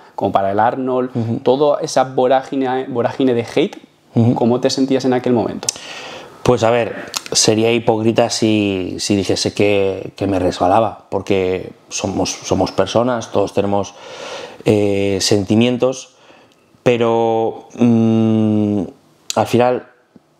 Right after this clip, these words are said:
Speaker 2: te afecta, intentas hacer todo lo mejor posible, pero hay momentos en los que, en los que dices, "Tío, pero, o sea, ¿tan mal estoy haciéndolo o estoy yendo por el camino incorrecto? O sea, verdaderamente tengo que practicar otro deporte o esto no es lo mío", pero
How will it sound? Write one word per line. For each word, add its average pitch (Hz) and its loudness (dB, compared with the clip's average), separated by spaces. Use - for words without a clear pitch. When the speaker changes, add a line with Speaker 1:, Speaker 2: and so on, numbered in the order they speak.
Speaker 2:
te 107 2
afecta, 143 -2
intentas 107 0
hacer 113 0
todo 123 2
lo 104 0
mejor 107 -6
posible, 131 0
pero 104 4
hay 110 2
momentos 123 0
en 120 0
los 107 -4
que, 101 -4
en 101 -6
los 98 -6
que 98 -4
dices, 101 2
"Tío, 131 2
pero, 95 -4
o - -14
sea, 92 -2
¿tan 110 0
mal 127 4
estoy 120 0
haciéndolo 127 2
o 104 -4
estoy 117 -2
yendo 127 2
por 113 0
el 113 0
camino 110 -2
incorrecto? 110 0
O - 2
sea, 104 2
verdaderamente 113 0
tengo 123 4
que 117 0
practicar 117 0
otro 113 -2
deporte 127 -2
o 120 2
esto - -4
no 123 -2
es 117 -2
lo 113 -2
mío", 131 0
pero 113 2